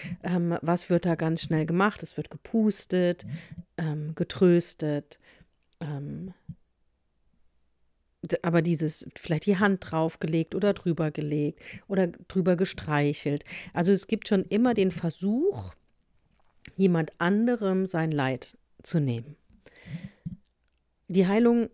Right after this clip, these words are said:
mit der ich am vertrautesten bin beziehungsweise lange Jahre war,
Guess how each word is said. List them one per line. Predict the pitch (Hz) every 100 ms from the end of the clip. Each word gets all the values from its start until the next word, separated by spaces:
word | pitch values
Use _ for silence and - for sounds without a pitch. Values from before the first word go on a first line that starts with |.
| -
mit | 196 190 -
der | 202 196 185 -
ich | 196 247 294 - - - -
am | 170 165 165
vertrautesten | - 156 - 156 196 226 - 240 233 - _ _ _ _ _ _ _ _ -
bin | 208 240
beziehungsweise | 220 - 196 185 - 160 160
lange | 151 151 160
Jahre | 165 147 143 143 135
war, | 131 135 185